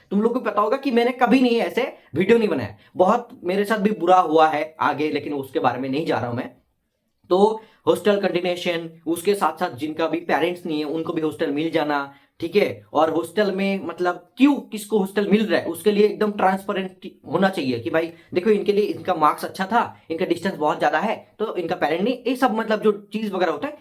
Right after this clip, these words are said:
वो खुला मतलब होना चाहिए। कौन सा मेरिट पॉइंट पे उनको एडमिशन दिया जा रहा है, हॉस्टल में लिस्ट में नाम आ रहा है, वो देखना चाहिए। एक एम्बुलेंस बहुत इंपॉर्टेंट है, पानी का, ये सारे के सारे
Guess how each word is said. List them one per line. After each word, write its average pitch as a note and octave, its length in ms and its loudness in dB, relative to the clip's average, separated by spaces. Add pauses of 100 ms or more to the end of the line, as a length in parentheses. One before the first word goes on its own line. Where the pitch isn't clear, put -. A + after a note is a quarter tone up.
(140)
वो C4 60 0 (120)
खुला A3+ 380 0 (120)
मतलब D#3+ 200 -4
होना G3 200 4
चाहिए। A#2 280 -4
कौन G3 180 0
सा G3+ 120 -2
मेरिट F3+ 280 -2
पॉइंट F#3 240 -4
पे F#3 60 -8
उनको F3 180 -4
एडमिशन D#3 420 -4
दिया C#3+ 180 0
जा C#3 140 -2
रहा A#2+ 80 -2
है, A2+ 60 -4
हॉस्टल D#3 260 -6
में F#3+ 120 -4
लिस्ट F#3 260 -6
में F#3 100 -6
नाम D3 200 -2
आ A2 80 -2
रहा F#2 80 -8
है, - 120 -14 (240)
वो A3 80 0
देखना C4 300 4
चाहिए। A#2+ 360 -6 (560)
एक A3+ 160 2
एम्बुलेंस A3 480 2
बहुत F#3+ 260 2
इंपॉर्टेंट A2+ 460 -2
है, - 180 -12 (300)
पानी F3+ 280 2
का, E3+ 340 0 (260)
ये D#3 60 -6
सारे G#3+ 280 2
के A#3 80 -4
सारे G#3 160 -2